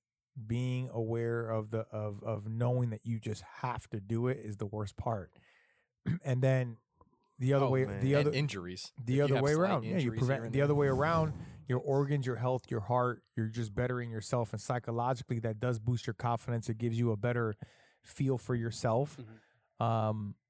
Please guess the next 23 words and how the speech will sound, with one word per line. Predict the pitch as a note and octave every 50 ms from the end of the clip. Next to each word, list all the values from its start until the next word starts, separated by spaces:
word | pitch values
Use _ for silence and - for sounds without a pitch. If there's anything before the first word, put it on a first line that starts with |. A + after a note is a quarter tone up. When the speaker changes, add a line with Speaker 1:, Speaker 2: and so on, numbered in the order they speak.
| _ _ _ _ _ _ _ _ _ _ _ _
Speaker 1:
<clears throat> | - - C3 B2+ - _ _ _ _ _ -
and, | B2 B2 A#2+ A#2+ A#2 A#2
you | B2 B2
know, | A#2 A2 B2 C3 C3 -
my, | C3 C3+ C3+
my | A#2+ B2+ C3 C3 C3
other | C3 B2+ A#2+
worst | A#2 A#2+ B2 A2+ - -
one | B2 A#2+ A#2+ A#2
was | A#2 A2+ G#2
the | G#2 A2+
food, | A2 - - A#2+ A#2 A#2 A#2+ A#2+ B2
knowing | A#2+ A#2+ A#2+ A#2+ A#2+
that | A#2 A2+
you | A2 A2
have | G2+ A2+ A2+ A2
to | - A2+
be | G#2 A2 G#2
clean | - - B2 A#2 A2+ A2
and | A2 G#2 G#2
a |
little | G#2+ G#2+ G#2+
bit, | G#2 A2 G#2